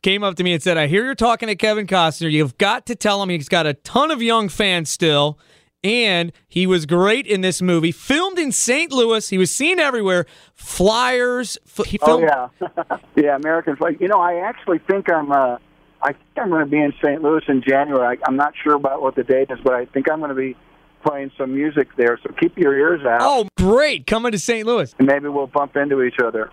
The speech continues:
Speaker 1: I would love it. I will look out for it. Pretty neat to talk to Kevin Costner. Thanks for calling Saint Louis.
Speaker 2: Okay. Take care, Paul.
Speaker 1: All right. Thank you, Kevin. Bye-bye.
Speaker 2: Bye-bye.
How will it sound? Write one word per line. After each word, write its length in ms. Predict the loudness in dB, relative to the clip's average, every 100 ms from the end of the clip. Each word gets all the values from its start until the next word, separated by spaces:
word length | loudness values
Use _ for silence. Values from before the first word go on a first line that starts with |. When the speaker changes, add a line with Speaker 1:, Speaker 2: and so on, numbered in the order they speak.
| _
Speaker 1:
I 120 | -2
would 200 | 0 -2
love 300 | -2 0 0
it. 40 | 0
I 80 | 0
will 140 | -2
look 200 | -2 0
out 240 | 2 0 -2
for 240 | -2 -2
it. 80 | -2 _
Pretty 200 | 2 2
neat 180 | 2 -2
to 40 | -2
talk 220 | 0 0
to 80 | 0
Kevin 280 | 0 -2 0
Costner. 360 | 0 0 -2
Thanks 220 | -2 -4 -4
for 80 |
calling 360 | -2 -2 0 -2
Saint 280 | 0 -2 0
Louis. 360 | 2 2 0 -10 _
Speaker 2:
Okay. 360 | -6 -2 -4 -4 _ _
Take 160 | -6 0
care, 160 | 0
Paul. 280 | 2 0 0 2
Speaker 1:
All 120 | 2
right. 160 | 2 2
Thank 160 | -2
you, 60 | 0
Kevin. 240 | -2 0
Bye-bye. 360 | -2 0 -2 -4 _
Speaker 2:
Bye-bye. 320 | -2 -2 -8